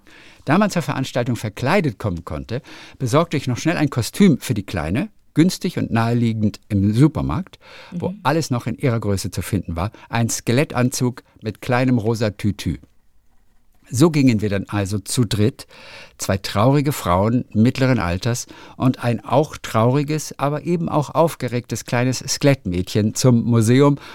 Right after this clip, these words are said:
Speaker 1: wo in einem wunderbaren Art-Deco-Dachgeschosssaal die Silent Disco stattfand. Jeder hörte auf seinem Kopfhörer den Kanal, der ihm gefiel. Meine Schwägerin und ich entschieden uns für achtziger Jahre Rock, Pop und Indie. Meine Tochter switchte zwischen Hip-Hop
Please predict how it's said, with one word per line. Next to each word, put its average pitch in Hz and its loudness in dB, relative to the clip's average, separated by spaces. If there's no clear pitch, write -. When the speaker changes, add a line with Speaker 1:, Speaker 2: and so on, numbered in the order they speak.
Speaker 1:
wo 131 4
in 120 4
einem 110 2
wunderbaren 135 4
Art-Deco-Dachgeschosssaal 117 -2
die 104 -4
Silent 107 -2
Disco - -4
stattfand. 71 -10
Jeder 139 2
hörte 151 2
auf - -4
seinem 151 -2
Kopfhörer 117 0
den 113 2
Kanal, 104 0
der 107 2
ihm 113 4
gefiel. 117 0
Meine 92 0
Schwägerin 101 2
und 95 -2
ich 151 -2
entschieden 117 0
uns 101 0
für 101 -4
achtziger 107 -4
Jahre 113 0
Rock, 123 0
Pop 117 2
und 110 -2
Indie. 147 0
Meine 123 2
Tochter 151 2
switchte - -2
zwischen 113 0
Hip-Hop 170 0